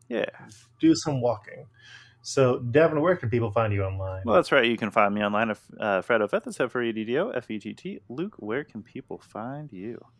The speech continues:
Speaker 2: You can find me online at, at Koltreg, K O L T R E G, where hopefully I will be hired soon so I can turn my Twitter off protected mode. But also, as a precaution, I did hide my, uh,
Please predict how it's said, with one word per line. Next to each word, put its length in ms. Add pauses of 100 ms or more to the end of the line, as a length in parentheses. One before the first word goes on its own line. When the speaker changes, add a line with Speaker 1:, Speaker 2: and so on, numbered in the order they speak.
(720)
Speaker 2:
You 160
can 160
find 240
me 120
online 380
at, 140
at 260
Koltreg, 480
K 240
O 80
L 240
T 180
R 140
E 180
G, 380
where 300
hopefully 500
I 280
will 260
be 240
hired 500
soon 300
so 160
I 120
can 340 (140)
turn 320
my 140
Twitter 340
off 180
protected 500
mode. 320 (800)
But 120
also, 380
as 80
a 140
precaution, 560
I 100
did 220
hide 440
my, 340
uh, 400